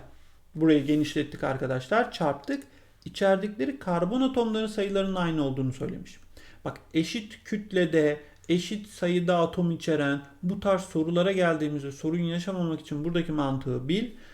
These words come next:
İki karbon, üç tane karbon burada olduğu için iki ile üçü biz kaçla genişletirsek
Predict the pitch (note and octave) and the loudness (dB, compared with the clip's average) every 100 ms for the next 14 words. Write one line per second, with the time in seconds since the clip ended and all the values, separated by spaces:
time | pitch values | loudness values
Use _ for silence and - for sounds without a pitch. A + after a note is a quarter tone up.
0 | - - D#3+ G#3+ G#3+ G3+ G3 G#3+ A3+ - | -14 -10 -6 -4 4 6 6 4 0 -4
1 | - - - G#3+ G#3 G#3+ G3+ G3+ G3+ G#3 | -16 -12 -4 -4 -2 0 0 0 0 -2
2 | G#3 - - F3 D#3+ D#3+ G3 G#3+ A3 G#3 | -4 -14 -4 4 6 6 4 2 2 4
3 | G#3+ G#3+ G#3+ G#3+ G#3+ G#3+ G#3 - D#3+ - | 4 2 -2 -4 -2 -4 -4 -8 -8 -4
4 | A3+ A3+ G#3 G3+ - A3 G#3 G#3 - C4 | -2 0 0 -2 -2 -4 -4 -6 -2 -2
5 | C4 A3 G#3 G3 F#3 F3+ E3+ E3 D3 A3+ | 0 -2 0 -2 -2 -2 -2 -2 -2 0
6 | C4 | 0